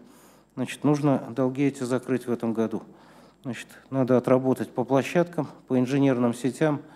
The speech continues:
отработать с государственным жилищным фондом. Значит,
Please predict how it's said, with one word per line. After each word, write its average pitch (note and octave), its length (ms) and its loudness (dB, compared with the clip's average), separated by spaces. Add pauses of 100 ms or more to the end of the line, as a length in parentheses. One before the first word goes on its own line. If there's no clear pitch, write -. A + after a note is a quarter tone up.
(220)
отработать C3 720 0 (420)
с A#2 120 -10
государственным D3 640 2
жилищным C#3 480 0
фондом. A#2+ 420 2 (540)
Значит, A#2+ 240 -10